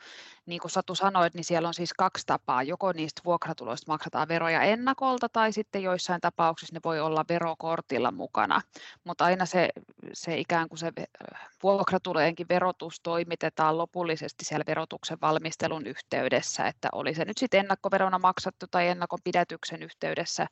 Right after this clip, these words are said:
pidätetty isompi vero, niin, niin se tasataan ja, ja lasketaan lopullisesti sit myöhemmin, mutta,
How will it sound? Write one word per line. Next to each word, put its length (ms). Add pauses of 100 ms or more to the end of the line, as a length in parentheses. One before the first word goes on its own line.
(460)
pidätetty 440
isompi 420
vero, 280
niin, 260
niin 240
se 160 (100)
tasataan 580
ja, 180 (100)
ja 100
lasketaan 540
lopullisesti 760
sit 260
myöhemmin, 580
mutta, 340